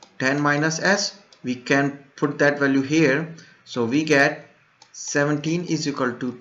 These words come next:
two S plus ten minus S. Okay, so we left S plus ten, okay,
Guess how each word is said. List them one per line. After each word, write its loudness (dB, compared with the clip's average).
two -2
S -4
plus 6
ten 2
minus -4
S. -4
Okay, 0
so -8
we 2
left 2
S 2
plus -4
ten, 2
okay, -2